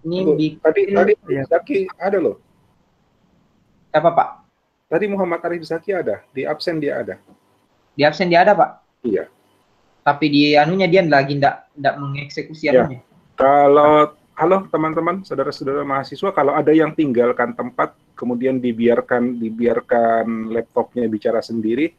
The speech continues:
Speaker 2: Anda tidak ikuti, itu berarti Anda tidak serius. Ya. Jadi kalau ada, saya pantau terus, kalau ada yang dipanggil timnya dan tidak hadir, tidak merespon, saya anggap tidak hadir ya, saya langsung keluarkan dari, dari, dari daftar hadir.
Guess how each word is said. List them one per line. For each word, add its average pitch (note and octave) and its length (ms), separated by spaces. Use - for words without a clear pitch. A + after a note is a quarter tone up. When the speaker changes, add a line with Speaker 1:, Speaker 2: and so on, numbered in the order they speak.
Speaker 2:
Anda A#2+ 240
tidak A#2 240
ikuti, D#3 480
itu - 180
berarti C#3 400
Anda C3+ 240
tidak A#2 320
serius. C3+ 480
Ya. A#2+ 200
Jadi E3 320
kalau C#3+ 240
ada, D3 400
saya E3+ 160
pantau D#3 320
terus, D#3 240
kalau C3+ 160
ada C#3 160
yang C#3+ 240
dipanggil C3+ 560
timnya D#3 320
dan C3 160
tidak B2 240
hadir, A#2+ 320
tidak B2 240
merespon, E3 640
saya C3+ 240
anggap C#3 240
tidak A#2+ 240
hadir D3 160
ya, B2+ 160
saya C3 160
langsung C3 240
keluarkan C3 480
dari, A2+ 400
dari, A2+ 320
dari G#2+ 240
daftar A#2+ 320
hadir. A2 320